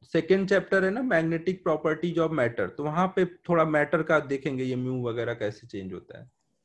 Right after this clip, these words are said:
बाकी अभी आपको हर जगह free space मिलेगा, तो mu naught ही लगेगा, आपको उस पे ज्यादा focus नहीं करना है।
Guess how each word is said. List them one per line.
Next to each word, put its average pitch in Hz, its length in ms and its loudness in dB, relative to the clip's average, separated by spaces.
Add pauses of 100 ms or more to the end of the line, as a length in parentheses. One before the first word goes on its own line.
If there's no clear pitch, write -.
(200)
बाकी 135 340 2
अभी 190 280 4
आपको 160 320 0
हर 185 220 4
जगह 196 260 4
free 202 340 -2
space 160 400 2
मिलेगा, 123 300 2
तो 143 120 -4
mu 156 240 2
naught 160 260 0
ही 175 100 0
लगेगा, 139 380 0
आपको 156 260 -6
उस - 200 -12
पे 143 60 -6
ज्यादा 127 220 -2
focus 120 460 -12
नहीं 107 100 -18
करना - 260 -20
है। - 60 -20